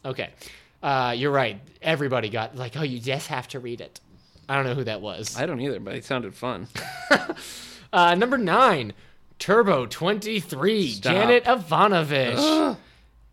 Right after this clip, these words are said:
Speaker 1: Nick and Janet, best friends forever.
Speaker 2: No.
Speaker 1: Hanging out and playing basketball.
Speaker 2: No way. We're not best friends. Remember, I tried to get her to come here, and she said,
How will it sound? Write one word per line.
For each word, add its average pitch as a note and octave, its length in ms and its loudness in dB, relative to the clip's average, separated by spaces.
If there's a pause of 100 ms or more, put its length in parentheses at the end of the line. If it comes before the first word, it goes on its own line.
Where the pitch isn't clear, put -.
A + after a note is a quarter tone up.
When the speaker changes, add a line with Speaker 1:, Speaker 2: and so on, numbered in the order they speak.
Speaker 1:
Nick E3+ 260 -2
and G3 240 2
Janet, F3 760 0 (140)
best - 180 -6
friends E3+ 300 0
forever. F3+ 920 2
Speaker 2:
No. C3 380 4
Speaker 1:
Hanging F#3+ 600 2
out F#3+ 380 0
and D#3 360 -2
playing D#3+ 640 0
basketball. G3+ 800 4
Speaker 2:
No - 40 0
way. E3 180 0 (100)
We're C#3+ 80 2
not F#3+ 220 2
best C#3 220 -2
friends. B2 280 0
Remember, D3 220 -2
I C#3+ 60 0
tried D#3 220 -2
to D3+ 40 -8
get D3+ 120 -6
her C#3+ 80 0
to B2 80 -4
come D#3 220 -4
here, G#2 160 -6
and G2 120 -12
she A#2+ 100 -12
said, A2+ 360 -8